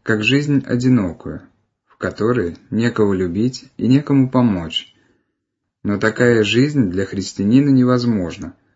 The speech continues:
Самые одинокие, не имеющие своей семьи, всё же окружены людьми, которые все могут нуждаться в них,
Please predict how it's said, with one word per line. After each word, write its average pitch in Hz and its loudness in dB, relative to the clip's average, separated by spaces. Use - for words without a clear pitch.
Самые 101 -2
одинокие, 92 -4
не 98 -2
имеющие 101 0
своей 95 -2
семьи, 98 -4
всё 151 0
же 151 2
окружены 123 4
людьми, 110 0
которые 92 -2
все 131 0
могут 120 0
нуждаться 101 -4
в 113 -4
них, 90 -4